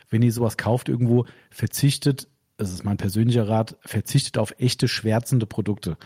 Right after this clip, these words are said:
Wird ganz, ganz oft, gerade in dieser Szene, äh, gekauft.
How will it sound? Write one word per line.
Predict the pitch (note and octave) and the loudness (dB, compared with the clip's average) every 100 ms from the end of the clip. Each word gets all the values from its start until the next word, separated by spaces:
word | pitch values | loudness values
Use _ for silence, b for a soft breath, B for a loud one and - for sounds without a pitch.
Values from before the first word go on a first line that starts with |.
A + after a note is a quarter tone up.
| B B - | B B -4
Wird | A2+ | -2
ganz, | - B2+ D3+ | 2 2 2
ganz | - B2+ B2+ | 2 2 2
oft, | B2 C3 - - | 0 -2 -4 -8
gerade | - B2 C3 C3+ | -4 -2 0 0
in | |
dieser | B2 C3 | 0 0
Szene, | A#2 - B2+ C3+ B2+ - | 0 0 2 4 2 -2
äh, | |
gekauft. | A2+ G#2+ - B2 C#3 - | -6 -4 0 0 0 -6